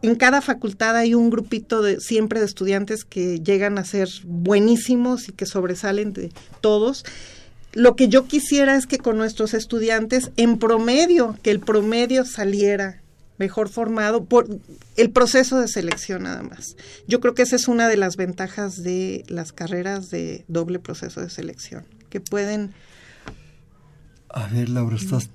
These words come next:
Speaker 2: poniendo el dedo en la pura llaga.
Speaker 1: Sí.
Speaker 2: Yo creo que, y vuelvo a lo mismo, yo creo que en un momento dado,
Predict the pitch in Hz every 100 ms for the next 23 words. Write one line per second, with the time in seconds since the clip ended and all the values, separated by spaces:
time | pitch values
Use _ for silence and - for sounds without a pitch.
0 | - _ _ 131 117 113 113 104 92 92
1 | 90 107 104 98 90 82 - - 135 113
2 | 95 92 85 - - - 208 226 277 -
3 | - - - - - - 139 107 135 135
4 | - 123 117 123 131 131 - - 104 98
5 | 104 123 - 226 139 - 95 82 90 92
6 | 98 143 123 - 80 82 71 - - -
7 | - _ _ _ _ _ _ _ _ _
8 | - 131 110 120 143 139 131 127 120 113
9 | 110 110 117 107